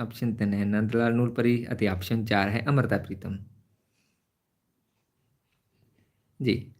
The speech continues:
ਸੋ ਦਵਿੰਦਰ ਜੀ, ਰਾਜਾ ਜੀ, ਕੁਲਵਿੰਦਰ ਜੀ, ਸੋ ਇਹ ਪ੍ਰੀਤੀ ਜੀ, ਰਾਈਟ ਆਂਸਰ ਏ। ਸੋ ਸ਼ਿਵ ਕੁਮਾਰ ਬਟਾਲਵੀ ਦੀ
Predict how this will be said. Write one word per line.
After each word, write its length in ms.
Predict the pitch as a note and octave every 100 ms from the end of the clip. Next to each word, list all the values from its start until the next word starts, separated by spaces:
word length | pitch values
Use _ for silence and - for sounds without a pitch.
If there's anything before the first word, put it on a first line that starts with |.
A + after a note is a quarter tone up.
| _ _ _ _ _ _ _ _ -
ਸੋ 160 | A2+
ਦਵਿੰਦਰ 280 | A2 G#2+ A2
ਜੀ, 360 | A2 A#2 A2+ A2+
ਰਾਜਾ 240 | G#2 G#2+
ਜੀ, 300 | G#2 A2 A2
ਕੁਲਵਿੰਦਰ 420 | A2 G#2 G2+ G#2 G#2+
ਜੀ, 440 | A2 A2 A2 A2+
ਸੋ 540 | - - - _ - C#3
ਇਹ 160 | C3+
ਪ੍ਰੀਤੀ 400 | B2+ A2+ A2 -
ਜੀ, 300 | B2 A2+ A#2 A#2 _ _ - -
ਰਾਈਟ 420 | G#2 A#2+ B2+ B2+
ਆਂਸਰ 400 | A#2+ A2+ A2+ A2+ A2
ਏ। 200 | A2+ C3+
ਸੋ 220 | - A2+
ਸ਼ਿਵ 240 | A2 E3+
ਕੁਮਾਰ 260 | E3+ A2+ G#2
ਬਟਾਲਵੀ 400 | G2+ G#2 G#2 G#2
ਦੀ 220 | G#2+ C#3+